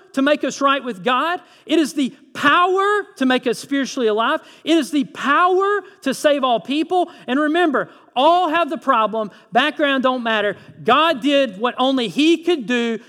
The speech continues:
to give us his righteousness and to take our sin. Amen?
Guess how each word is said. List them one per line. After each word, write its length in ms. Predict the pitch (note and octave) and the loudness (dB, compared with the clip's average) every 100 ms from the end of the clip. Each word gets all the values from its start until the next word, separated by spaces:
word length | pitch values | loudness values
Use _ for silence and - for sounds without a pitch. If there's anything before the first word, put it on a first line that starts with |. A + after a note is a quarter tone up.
| - | -8
to 100 | A#3+ | -6
give 280 | D#3 B3+ D4 | -2 -2 0
us 200 | D4 - | 0 0
his 300 | B3+ F#4 D4 | 0 0 0
righteousness 680 | D4 C4+ C4+ B3+ - A#3+ B3 | 0 0 -2 -8 -6 -6 -4
and 140 | A3+ | -6
to 120 | A#3 | -6
take 420 | - C#4 A#3 G3+ - - | -2 0 0 -2 -8 -6
our 380 | G#3+ A3 A3+ A3 - | 0 2 2 -2 -10
sin. 400 | - - A#3 C3+ - _ _ | -14 -4 -2 -4 -10 _ _
Amen? 380 | F#3 B3 D4 C#4+ | -2 2 2 0